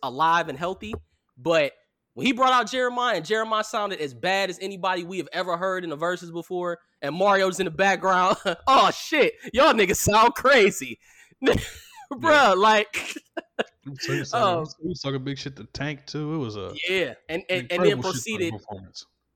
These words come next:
Speaker 1: to drop Music for Love and, uh, Crying Out for Me on their heads. So, that was it.
Speaker 2: Mm-hmm.
Speaker 1: Um, so Mario,
Speaker 2: Yeah.
Speaker 1: I'm glad, I'm glad Mario got his flowers. I'll put it that way, 'cause that nigga has been literally twenty years in the game. Just a Friend came out in two thousand two.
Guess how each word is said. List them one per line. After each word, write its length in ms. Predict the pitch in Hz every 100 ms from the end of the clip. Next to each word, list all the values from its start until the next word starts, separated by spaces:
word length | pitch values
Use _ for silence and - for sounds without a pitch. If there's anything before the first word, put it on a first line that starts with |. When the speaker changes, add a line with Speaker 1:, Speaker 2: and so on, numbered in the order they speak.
| _
Speaker 1:
to 100 | -
drop 320 | 165 190 190 147
Music 340 | 185 190 170
for 140 | -
Love 400 | 156 165 156 139
and, 120 | 131 135
uh, 300 | 135 117 110 -
Crying 280 | 180 156 135
Out 180 | 127
for 80 | -
Me 140 | 117 113
on 120 | 107
their 100 | 104 107
heads. 420 | 98 - - -
So, 380 | - 120 107 98 _ _
that 120 | 127
was 140 | 110 123
it. 160 | 147 -
Speaker 2:
Mm-hmm. 720 | 110 95 - _ _ _ _
Speaker 1:
Um, 440 | 113 104 95 90 _ _ _ _
so 160 | - 160
Mario, 420 | 190 233 226 220
Speaker 2:
Yeah. 60 | 180
Speaker 1:
I'm 100 | 170
glad, 460 | 170 208 208 202 - _ _
I'm 80 | -
glad 220 | 190 196
Mario 240 | 185 175 160
got 120 | 147
his 100 | 127
flowers. 420 | - 117 90 98
I'll 120 | 117
put 140 | 117 123
it 100 | 104
that 200 | 101 92
way, 140 | 95
'cause 160 | 95 107
that 160 | 139 143
nigga 320 | 139 135 123
has 180 | 131 120
been 340 | 123 120 110 _
literally 420 | 165 214 160 110
twenty 320 | - 175 175
years 280 | 165 160 147
in 40 | 147
the 60 |
game. 360 | 135 131 120 101 _ _ _ 113
Just 180 | 147
a 60 | 135
Friend 320 | - 139 131
came 200 | 139 127
out 120 | 123 113
in 60 |
two 120 | 107 127
thousand 340 | 117 110 110
two. 200 | - 104